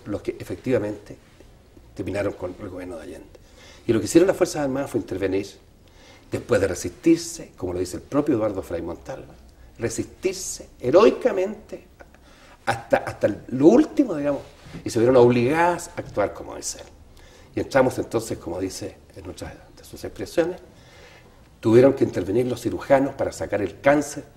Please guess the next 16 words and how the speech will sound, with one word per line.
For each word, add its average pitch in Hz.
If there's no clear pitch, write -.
de -
este -
país. -
Para 92
el 80
presidente 101
éramos 82
cirujanos, 113
para -
Jorge -
Navarrete, 92
un -
amigo 92
mío, 95
éramos 92
bomberos. 85